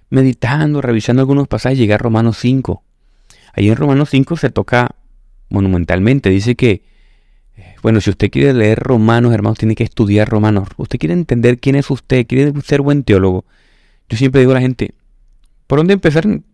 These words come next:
teología? Empiece con Romanos, haga un estudio de Romanos, cómese un buen comentario bíblico, hágase un buen tallercito ahí de, de Romanos y verá cómo aprende". Usted no tiene que ser el gran erudito, hermano,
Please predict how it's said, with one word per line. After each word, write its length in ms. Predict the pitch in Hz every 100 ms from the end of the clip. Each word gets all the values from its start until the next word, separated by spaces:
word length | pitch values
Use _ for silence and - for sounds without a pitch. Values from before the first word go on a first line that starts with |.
| _ _ _
teología? 580 | - 113 113 147 190 135 -
Empiece 360 | 98 139 180
con 120 | 180
Romanos, 440 | 165 135 139 165 143
haga 100 | 135
un 60 |
estudio 340 | 160 - 170 165
de 60 |
Romanos, 400 | 160 131 147 151
cómese 280 | - 127 143
un 120 | 143
buen 120 | 143 143
comentario 460 | 147 127 120 127
bíblico, 560 | 127 147 139 143 143 139 - _ _ -
hágase 340 | 127 127 -
un 160 | 127 127
buen 200 | 127 131
tallercito 640 | 131 120 104 - 123 135
ahí 160 | 123 131
de, 240 | 131 123 _ _ _ _ _
de 160 | - 107
Romanos 460 | 107 98 110 139 139
y 80 |
verá 220 | 117 98 113
cómo 420 | _ - 160 165
aprende". 360 | - 139 143
Usted 180 | 110 -
no 80 | 156
tiene 180 | 160 170
que 100 | 160
ser 140 | 160
el 80 | 156
gran 220 | 151 151
erudito, 420 | 147 110 120 117
hermano, 360 | 95 95 95 92